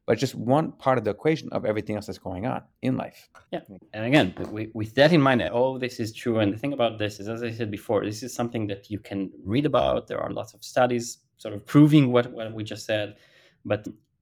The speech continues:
Speaker 2: it doesn't really resonate deeply with you until you go through, like, truly understand this. And with that in mind, I don't want to come off as a pretentious new age, you know, person full of shit. It's like, it's better to have money than not have money.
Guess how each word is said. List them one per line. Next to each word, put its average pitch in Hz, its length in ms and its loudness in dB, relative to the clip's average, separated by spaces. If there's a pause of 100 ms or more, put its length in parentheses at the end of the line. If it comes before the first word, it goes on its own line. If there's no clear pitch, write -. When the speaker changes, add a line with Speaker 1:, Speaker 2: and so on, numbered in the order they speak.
Speaker 2:
it 110 100 -4
doesn't 131 300 4
really 117 200 4
resonate 104 840 -2 (200)
deeply 117 340 0
with 98 280 -4
you 98 200 -6
until 98 420 -4
you 98 300 -4
go 110 240 2
through, 104 360 -8 (300)
like, - 140 -20
truly 113 380 -2
understand 101 500 -2
this. - 140 -14 (360)
And 101 100 -2
with 113 200 -4
that 156 180 4
in 147 100 4
mind, 165 460 -2 (100)
I 117 100 -8
don't 117 140 -4
want 135 140 -6
to 123 60 -12
come 117 260 -2
off 110 240 0
as 98 300 -2
a - 80 -14
pretentious 117 580 -2
new 107 220 2
age, 104 360 0 (120)
you 104 100 -18
know, 104 100 -14 (280)
person 107 380 -10
full 110 220 -4
of 104 140 -4
shit. - 360 0 (400)
It's 107 200 -8
like, 110 320 -4 (220)
it's - 180 -20
better 123 340 2
to 123 160 -4
have 110 240 6
money 98 300 4
than 101 180 -4
not 92 180 -10
have 95 180 -6
money. - 200 -12